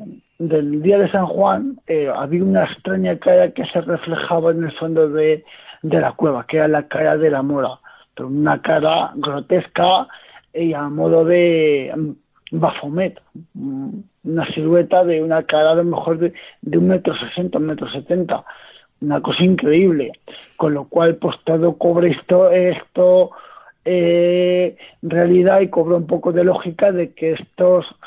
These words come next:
supuestos neopaganos, masones, que hacían ritos, eh, románticos propios del siglo diecinueve, pues, se reunieran en la cueva de Aldovera,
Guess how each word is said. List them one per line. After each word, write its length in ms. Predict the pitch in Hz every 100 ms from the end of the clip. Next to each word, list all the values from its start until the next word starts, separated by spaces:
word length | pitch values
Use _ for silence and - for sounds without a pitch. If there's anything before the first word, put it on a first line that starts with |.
| -
supuestos 920 | 151 - 180 170 - 180 180 180 175 - _ - - _
neopaganos, 920 | 170 175 165 160 151 180 190 185 185 175
masones, 880 | 170 139 - 202 190 185 185 190 - -
que 380 | - 156 156 151
hacían 480 | 147 - 180 180 165
ritos, 720 | - 202 190 180 175 175 175 -
eh, 560 | 165 160 156 156 151 147 - - -
románticos 800 | 151 156 196 202 175 160 185 170 -
propios 420 | - 190 185 170 160
del 160 | 131
siglo 200 | 160 165
diecinueve, 760 | 165 151 180 202 208 196 196 269 - - - _ _
pues, 460 | - 175 170 160 151 - -
se 120 | 165
reunieran 760 | 147 160 156 165 170 175 185
en 100 | 196
la 120 | 165 135
cueva 320 | - 160 160
de 600 | 165 165 165 165 165 170 - _ -
Aldovera, 640 | 170 165 185 208 151 294